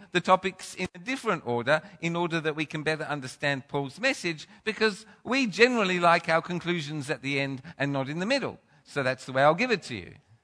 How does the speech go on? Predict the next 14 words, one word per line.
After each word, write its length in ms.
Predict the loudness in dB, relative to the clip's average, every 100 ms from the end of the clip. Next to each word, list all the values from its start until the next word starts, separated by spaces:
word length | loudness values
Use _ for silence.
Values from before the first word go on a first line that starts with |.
| _ _ _ -20 -20 _ _ _ _ -16
because 300 | -6 -6 -2
we 100 | 0
don't 260 | 0 -2
tend 220 | -4 -6 -6
to 100 | -8
think 360 | -6 -8 -8 _ _ _
in 240 | -6 -6 -6
the 80 | -8
same 320 | -4 -4 -6
terms 380 | -4 -4 -4 -8
as 100 | -12
first 320 | -6 -6 -6
century 460 | -10 -10 -8 -10
Jews. 560 | -10 -14 -16 -20 -20